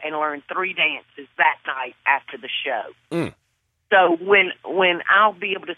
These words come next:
Speaker 1: say my goodbyes is when I go back for the finale.
Speaker 2: Mm.
Speaker 1: And I'll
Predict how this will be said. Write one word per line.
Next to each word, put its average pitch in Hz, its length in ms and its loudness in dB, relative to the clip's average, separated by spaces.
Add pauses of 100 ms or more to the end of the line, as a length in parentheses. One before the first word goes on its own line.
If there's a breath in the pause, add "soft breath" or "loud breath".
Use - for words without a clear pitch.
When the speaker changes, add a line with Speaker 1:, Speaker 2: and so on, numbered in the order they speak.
Speaker 1:
say 180 160 0
my 165 280 2
goodbyes 147 680 2
is 147 140 -14
when 156 140 -6
I 151 160 -2
go 151 180 -6
back 147 200 -2 (160)
for 147 100 -8
the 139 160 -10 (100)
finale. 135 640 -6 (120)
Speaker 2:
Mm. 87 460 -10 (140)
Speaker 1:
And 147 360 -4 (100)
I'll 156 200 2